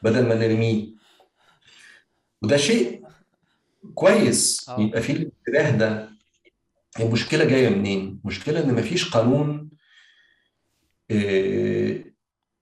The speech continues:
Speaker 1: يمنع إن الورق يت-، ي-، آه، ي-،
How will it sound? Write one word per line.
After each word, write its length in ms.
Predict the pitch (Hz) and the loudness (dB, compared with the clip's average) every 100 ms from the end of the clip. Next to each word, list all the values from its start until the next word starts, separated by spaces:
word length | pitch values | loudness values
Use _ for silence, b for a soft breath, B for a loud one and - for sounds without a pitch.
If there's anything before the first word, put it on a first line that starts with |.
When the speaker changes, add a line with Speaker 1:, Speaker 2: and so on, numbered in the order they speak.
| _ _ - | _ _ -2
Speaker 1:
يمنع 880 | 131 170 208 185 180 175 170 - - | 4 6 8 8 6 4 0 -6 -4
إن 140 | 117 123 | 2 2
الورق 440 | 120 143 156 156 | 6 4 4 0
يت-، 320 | 113 113 - | -2 -4 -6
ي-، 640 | 131 - 139 - - 107 - | -6 -6 -10 -12 -14 -20 -10
آه، 680 | 113 107 104 104 - - - - | -4 -2 0 -2 -4 -4 -6 -6
ي-، 420 | 120 - - - | -2 -2 -2 -6